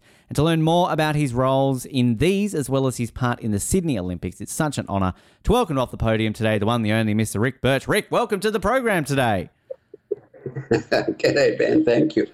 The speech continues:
Speaker 1: It's such an honour, mate. And I, I, I get through all of that, and I feel like I've only scratched the surface on just, uh, your involvement in, in Olympics and everything else. But we're having a, we're having a bit of a chat off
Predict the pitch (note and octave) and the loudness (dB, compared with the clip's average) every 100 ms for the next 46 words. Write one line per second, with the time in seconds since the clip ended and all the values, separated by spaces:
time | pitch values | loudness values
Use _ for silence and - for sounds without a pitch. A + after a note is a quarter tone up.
0 | - D#3 C#3 - G#3+ A3+ F#3+ F#3+ B3+ F3+ | -4 -4 -2 0 -2 0 2 2 2 2
1 | C#3+ D#3 E3+ F3 E3+ E3+ E3+ F3 G#3+ - | 2 2 2 2 2 2 2 0 -2 0
2 | F3+ F3 D#3+ G3 F3 C#3+ E3+ D3+ - D3 | 2 4 4 2 2 0 0 -2 -2 -2
3 | C#3+ E3+ E3+ D#3 D#3+ E3+ D#3 - F3 F3+ | 0 0 0 0 0 0 -2 -2 -2 -2
4 | - E3 - - F3 A3 - G#2 - A#2 | -6 -6 -4 -2 0 0 0 -4 -2 0
5 | A#2 B2+ A#2+ - B2+ A#2+ A#2 A#2 A2+ G#2 | 2 2 0 -2 0 2 2 2 2 2
6 | A#2 C3+ B2 G#2 G#2+ G#2+ A2 A#2 G#2 A2+ | 0 2 0 0 2 0 2 2 2 2
7 | C3+ B2 - G#2 G#2+ A2 - G2 A#2 C#3 | 2 0 0 0 0 -2 -4 -2 0 0
8 | G2+ - A2+ - D3+ D3 F3 F#3+ F3 C#3+ | -2 -2 -2 -2 -4 0 0 0 -2 -2
9 | B2+ - C#3+ F#3 E3 D#3 C3+ B2 D3 C#3+ | -4 -4 -2 0 0 2 0 -2 -2 0
10 | C3 | 0